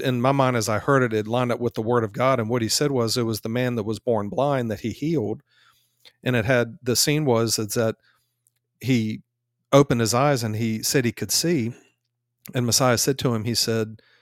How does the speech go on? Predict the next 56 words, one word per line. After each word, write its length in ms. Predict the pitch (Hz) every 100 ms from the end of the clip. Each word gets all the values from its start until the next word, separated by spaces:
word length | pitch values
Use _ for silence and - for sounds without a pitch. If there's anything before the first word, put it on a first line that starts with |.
| _ _
"Do 80 | 127
you 120 | 127
believe 500 | 120 113 131 131 117 131
in 240 | 113 113
the 60 | 107
Son 220 | 143 120
of 80 | 107
Man?" 440 | 123 165 110 110
And 120 | 117
he 60 | 117
says, 420 | - 117 110 107 - _
"Um, 160 | - 113
sir, 300 | - 135 123
who 220 | 110 135
is 200 | 127 113
the 60 | 113
Son 240 | - 123
of 60 | 113
Man 220 | 120 117
so 180 | - 113
that 60 |
I 40 | 117
may 180 | 113 107
believe 360 | 101 113 113
in 140 | 147 143
him?" 360 | 120 107 -
And 100 | 113
he 60 | 110
says, 400 | - 110 107 - _ _ _ _ _ _ _ -
"I 180 | 120 117
am, 380 | 113 110 - - _ _ -
I 120 | 123
am 120 | 110
he, 200 | 123 139
the 120 | 113
one 160 | 110 113
that 100 | 110
is 60 | 107
standing 300 | 131 120 107
before 340 | 95 139 151
you." 240 | 127 113
And 100 | 107
he 40 | 110
says, 380 | - 117 107 120
you 40 |
know, 120 | 113
"Lord, 260 | 107 120 113
I 80 | 107
believe." 580 | 104 107 147 120 110 - _ _ - _ _ -
And 120 | 131
then 100 | 117
the 60 | 107
Pharisees 360 | 147 147 139 _
came 180 | 127 107
up 320 | 123 135 - -
and 380 | 120 110 107